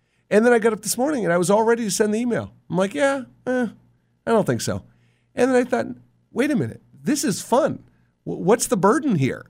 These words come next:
Like, I get to have a radio show. Um, the station's supportive.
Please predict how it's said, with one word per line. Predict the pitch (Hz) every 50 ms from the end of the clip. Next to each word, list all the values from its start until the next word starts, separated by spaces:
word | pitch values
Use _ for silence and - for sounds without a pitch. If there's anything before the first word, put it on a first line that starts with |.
| -
Like, | - 147 151 160
I | 170 170
get | 156 208 233 233
to | 285
have | 269 247 208
a | 190
radio | 156 156 196 240 254 190 131 120
show. | 110 - - 104 95 92 104 143 156 - _ _ _ _ _ _ _ _ _ _ _ _ _ _ _ _ _ -
Um, | - 151 156 151 151
the | 156 147
station's | - - 214 285 - - 214 175 -
supportive. | - 156 - 147 127 120 123 147 175 175 170